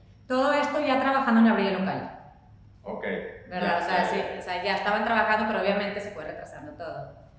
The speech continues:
Speaker 1: Eh, y antesito de, todavía no abríamos, ¿no? Nos invitan a una feria que se llamaba el American Fair,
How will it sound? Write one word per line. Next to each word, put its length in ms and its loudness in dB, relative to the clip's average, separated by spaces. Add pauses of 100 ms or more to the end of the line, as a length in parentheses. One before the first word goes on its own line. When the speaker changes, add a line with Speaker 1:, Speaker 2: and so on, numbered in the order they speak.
(520)
Speaker 1:
Eh, 720 -4
y 120 -2
antesito 500 0
de, 640 -4 (360)
todavía 240 -8
no 140 0
abríamos, 520 -2
¿no? 160 -8
Nos 160 -8
invitan 440 -4
a 200 -4
una 360 -6
feria 680 -6
que 80 -20
se 80 -20
llamaba 200 -12
el 80 -8
American 480 -4
Fair, 440 -8